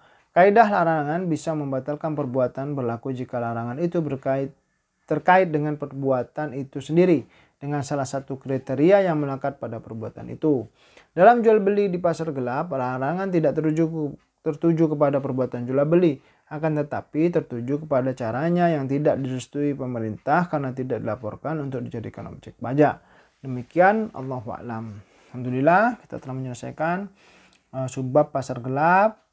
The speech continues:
di episode kedua kali ini untuk subbab tersebut, dan insyaallah selanjutnya kita akan meneruskan membacanya, eh, di bab harga di pasar.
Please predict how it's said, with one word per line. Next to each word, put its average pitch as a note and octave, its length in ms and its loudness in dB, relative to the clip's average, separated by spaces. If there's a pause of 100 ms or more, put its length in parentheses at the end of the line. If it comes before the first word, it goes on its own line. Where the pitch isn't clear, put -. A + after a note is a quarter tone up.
(180)
di B2 160 -10
episode B2 240 -10
kedua A2+ 400 -6 (320)
kali A#2+ 240 -4
ini D#3 240 -2
untuk C3 240 -8 (400)
subbab B2 400 -8
tersebut, F3 480 0
dan B2 240 -8
insyaallah C3+ 560 -4 (880)
selanjutnya F#3 880 0 (540)
kita C3 400 -4
akan D#3 240 -4
meneruskan C#3 480 -6
membacanya, C#3+ 880 -4 (640)
eh, C3 240 -4
di B2+ 160 0
bab C#3 400 4
harga C3 240 -6
di B2 160 -6
pasar. - 320 -14